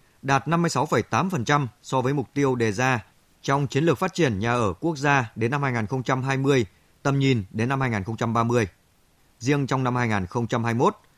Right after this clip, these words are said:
đã có mười bảy dự án hoàn thành với hai mươi bảy nghìn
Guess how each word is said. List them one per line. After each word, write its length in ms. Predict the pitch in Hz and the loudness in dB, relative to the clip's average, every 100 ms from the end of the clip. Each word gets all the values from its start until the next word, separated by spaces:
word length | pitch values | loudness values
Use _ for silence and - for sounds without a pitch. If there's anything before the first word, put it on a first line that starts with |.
| _ _ - | _ _ -8
đã 160 | 135 143 | -2 0
có 300 | - 127 147 | 2 2 4
mười 200 | 151 135 | 4 4
bảy 180 | 127 95 | 2 2
dự 140 | 123 | 2
án 200 | 113 156 | 0 0
hoàn 160 | 151 120 | -2 0
thành 260 | 123 107 - _ _ | 0 0 -4 _ _
với 180 | 101 131 | 0 2
hai 140 | 180 165 | 4 2
mươi 120 | 160 | 2
bảy 140 | 123 | 2
nghìn 260 | 101 110 | 2 0